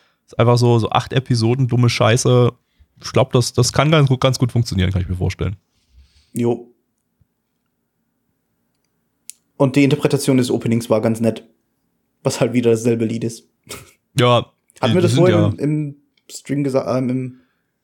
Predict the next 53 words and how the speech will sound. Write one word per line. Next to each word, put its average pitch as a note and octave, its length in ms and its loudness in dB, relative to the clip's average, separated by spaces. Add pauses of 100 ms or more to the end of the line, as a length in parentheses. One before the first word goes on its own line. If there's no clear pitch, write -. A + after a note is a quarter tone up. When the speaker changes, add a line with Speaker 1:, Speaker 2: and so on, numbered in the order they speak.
Speaker 1:
Das B2+ 120 -2
haben F#3 80 4
wir F#3+ 60 2
im E3 60 4
Speaker 2:
Podcast C#3+ 320 0
Speaker 1:
Podcast, D3 160 -4
Speaker 2:
gesagt? - 60 -20
Speaker 1:
war, C#3 160 2
war C#3 100 2
im C3+ 100 0
Podcast, A#2+ 260 0
Speaker 2:
Okay. A2+ 40 2
Speaker 1:
als G2+ 100 -4
wir G#2+ 60 -2
das G2 100 -2
erwähnt G2+ 240 -2
hatten, G2 160 -2
ja, F#2+ 120 2
war E3+ 80 4
Speaker 2:
Okay, D3+ 100 2
Speaker 1:
nicht C3+ 100 0
im A2 60 2
Speaker 2:
okay. G2 80 0
Speaker 1:
Stream. - 180 -4
Speaker 2:
Okay, A2 160 -2
ja, G#2 160 -4 (200)
ja. F#2+ 1300 0
Speaker 1:
Äh, F#2 40 -6 (760)
ja. G2+ 300 2 (840)
Nee, D#3+ 100 2
also, F#3+ 220 4
also E3 160 4
mir, F3+ 200 4
mir D#3 160 2
hat E3 80 2
das C#3+ 80 2
Spaß C#3 240 0
gemacht. C#3 320 0 (420)
Ähm, B2 280 2
solides B2+ 360 2
Ding, A#2+ 380 2
kann A#2+ 100 0
man, A#2+ 200 2
kann A#2+ 100 -4
man A#2 80 2
auf A2+ 60 0
jeden A#2 140 2
Fall A#2+ 120 0
empfehlen. A2+ 440 0 (340)
Ähm, G#2 720 2 (680)
jo. - 200 2 (400)
Speaker 2:
Ja, C3+ 360 2
Zahlen. C#3+ 400 0